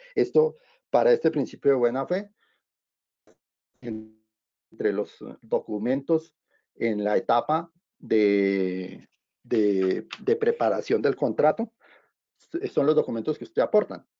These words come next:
Estamos hablando de, de antecedentes penales, de antecedentes de medidas correctivas, todo eso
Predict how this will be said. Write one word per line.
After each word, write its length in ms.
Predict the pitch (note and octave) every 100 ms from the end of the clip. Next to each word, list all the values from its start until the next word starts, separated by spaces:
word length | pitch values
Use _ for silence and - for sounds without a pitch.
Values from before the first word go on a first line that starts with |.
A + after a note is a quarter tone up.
| -
Estamos 480 | - A#2+ A#2 C3+
hablando 640 | A#2+ G#2+ A#2 A#2+ A2+ C#3 D3 - - _
de, 1120 | - G#2+ G#2+ G#2 G2+ G2 G2 F#2+ F#2+ G2 A#2+ -
de 1000 | B2 G#2+ G#2 G2 - - - - - A#2+
antecedentes 840 | A2+ A2 G#2+ G#2 G#2 B2 B2+ A#2
penales, 680 | - G2 A2+ A2+ G#2+ G#2 G2
de 80 | G2+
antecedentes 720 | F#2+ F#2 G2 F#2 F2+ A2 G#2+
de 300 | A2+ G2 F#2
medidas 400 | F#2+ F#2 G#2 -
correctivas, 600 | G#2+ - - A2+ A#2+ -
todo 260 | D3+ D#3+ D#3
eso 300 | C#3+ E3+